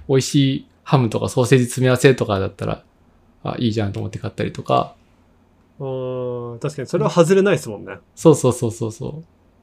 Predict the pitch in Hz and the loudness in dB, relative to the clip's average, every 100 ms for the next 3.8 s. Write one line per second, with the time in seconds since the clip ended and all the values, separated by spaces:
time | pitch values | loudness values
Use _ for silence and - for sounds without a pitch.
0 | _ - 123 127 123 - - - _ _ | _ -6 0 2 0 -4 -10 -12 _ _
1 | - 180 180 220 135 113 120 120 120 135 | -4 -2 0 0 0 0 -2 -2 -4 -6
2 | - 131 139 147 147 147 - 139 131 131 | -8 -2 4 4 4 0 -2 0 2 2
3 | 131 113 98 98 107 - - | 0 0 -4 -6 -10 -10 -12